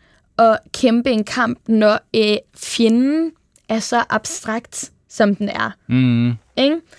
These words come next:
Speaker 1: Det er svært at se, okay, vi står i den her situation, det er forfærdeligt. Hvorfor står vi her?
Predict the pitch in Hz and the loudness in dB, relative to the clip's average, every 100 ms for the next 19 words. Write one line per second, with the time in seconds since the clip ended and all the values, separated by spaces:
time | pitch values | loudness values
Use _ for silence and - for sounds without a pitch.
0 | - - 254 247 277 269 254 - 320 277 | -20 -6 -4 -2 0 0 -2 -4 -2 -2
1 | 226 _ 226 226 233 - 320 240 226 233 | -2 _ -6 -4 -4 -2 0 0 0 -2
2 | 220 240 240 247 226 226 220 214 - 233 | -4 -4 -6 -4 -6 -6 -8 -4 -2 0
3 | 220 208 190 226 262 339 - 220 208 233 | -2 -4 -2 0 0 -6 -4 -4 -4 -4
4 | 202 | -4